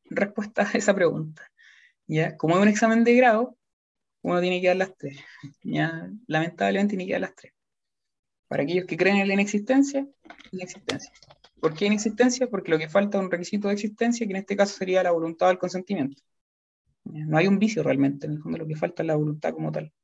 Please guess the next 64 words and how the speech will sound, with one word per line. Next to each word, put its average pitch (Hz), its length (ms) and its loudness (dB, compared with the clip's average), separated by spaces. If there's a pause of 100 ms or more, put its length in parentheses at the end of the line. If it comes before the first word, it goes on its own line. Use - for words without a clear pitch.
(120)
o 165 80 -12
el 156 60 -6
consentimiento 151 480 -4
como 151 140 -4
tal. - 160 -10 (960)
En 151 80 0
segundo 190 300 4
lugar, 240 240 6
están 220 160 2
aquellos 202 220 4
que 202 100 -2
sostienen 196 420 0
que 185 100 -4
es 190 40 2
la 180 140 2
nulidad 180 240 2
absoluta. 143 400 -2 (220)
¿Por 156 180 -6
qué? 202 180 2
Porque 208 240 0
en 151 60 2
el 151 60 -2
fondo 156 380 -4
señalan 175 520 -2
que 165 180 -6
en 165 100 -4
realidad 156 280 -2
el 156 100 -4
código 160 300 2
no 165 140 4
regula 185 320 4
la 185 80 0
inexistencia, 196 580 -4
y - 40 -6
como 143 160 -4
el 143 80 -4
código 151 260 0
no 160 100 2
regula 226 320 2
la 220 80 0
inexistencia, 233 560 -2
en 240 100 -2
el 220 60 -10
fondo 233 180 -4
se 196 140 -6
debe 190 160 2
aplicar, 190 400 0
se - 120 -6
le 151 80 0
debe 170 140 4
aplicar 180 280 0
la 180 80 0
sanción 170 280 -8
máxima 220 360 -6
al 214 120 -2
que 196 300 -2
contempla 208 380 -4
el 196 80 0
ordenamiento 202 360 -2
jurídico, 208 360 0
que 190 100 -2
es 208 120 -4 (600)
nulidad 82 260 2
absoluta. 71 400 -8